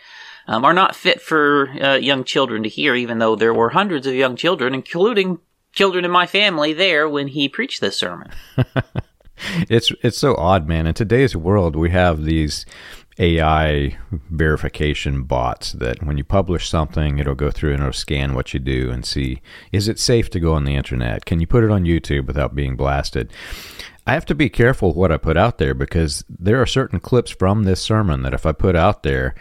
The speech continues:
Speaker 2: I'll get blocked as though I'm <laughs> putting out some evil hate speech and, you know, some very discriminatory statements. And it's not me saying it. It's,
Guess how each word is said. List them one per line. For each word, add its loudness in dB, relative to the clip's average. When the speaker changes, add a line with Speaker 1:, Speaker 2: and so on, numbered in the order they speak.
Speaker 2:
I'll 2
get 0
blocked 2
as -4
though 2
I'm 0
<laughs> -2
putting 0
out 0
some -4
evil 0
hate 0
speech -4
and, -4
you -2
know, -2
some -6
very 4
discriminatory 0
statements. -2
And -2
it's -2
not -2
me 0
saying -2
it. 0
It's, -4